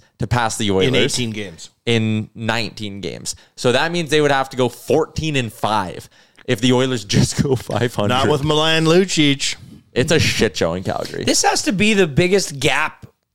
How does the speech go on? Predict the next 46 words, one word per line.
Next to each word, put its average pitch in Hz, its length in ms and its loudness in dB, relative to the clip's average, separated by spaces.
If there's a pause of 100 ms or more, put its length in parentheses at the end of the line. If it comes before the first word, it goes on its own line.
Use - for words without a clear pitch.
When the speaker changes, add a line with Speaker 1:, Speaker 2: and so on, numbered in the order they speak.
Speaker 3:
at 143 180 0
this 160 140 2
point 160 260 0
in 151 80 -2
the 143 60 0
season 139 360 0
between 135 300 0
a 123 60 0
playoff 151 380 2
team 147 200 -2
and 131 60 2
a 117 40 0
non-playoff 127 540 -4
team. 101 240 -16 (480)
Speaker 1:
Nashville 156 420 0
has 180 200 0
all 170 80 -2
these 180 280 -2 (380)
games 127 320 0
in 139 80 0
hand, 104 380 0
which 143 180 2
could 107 140 -2
really 107 240 2
mess 98 200 0
with 180 120 4
it. - 20 0
Like, 143 140 2
if 139 80 0
they 214 100 4
win 143 240 2
all 143 140 4
Speaker 3:
Oh, 143 40 4
Speaker 1:
their 139 100 4
Speaker 3:
yeah, 135 160 4
Speaker 1:
games 131 100 2
Speaker 3:
they 131 60 2
Speaker 1:
in 131 40 2
Speaker 3:
do 107 60 2
Speaker 1:
hand, 135 180 2
they'll 143 140 2
Speaker 3:
too, 131 80 2
Speaker 1:
catch 120 100 2
Speaker 3:
yeah. 127 120 2
Speaker 1:
the 117 120 4
Oilers. 127 380 4